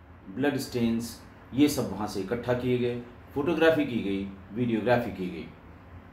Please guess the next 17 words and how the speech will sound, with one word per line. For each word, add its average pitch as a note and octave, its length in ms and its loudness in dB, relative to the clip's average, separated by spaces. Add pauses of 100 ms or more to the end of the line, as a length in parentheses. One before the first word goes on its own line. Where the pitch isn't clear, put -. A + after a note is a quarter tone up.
(1200)
बहुत F3 280 6
बड़ी G3 260 6
संख्या B2+ 360 4
में A#2+ 200 0
पुलिस C3+ 280 2
बल A2 300 -2 (320)
गांव A2 360 2
रायपुर G#2+ 300 2
में F2+ 160 -4
लगाया G#2 320 0
गया। D#2+ 200 -12 (1700)
उसके G3 240 8
बाद - 420 8 (2500)
बॉडी F3+ 240 12
का E3+ 240 6
पंचनामा D3 560 4
करके, A2+ 440 -4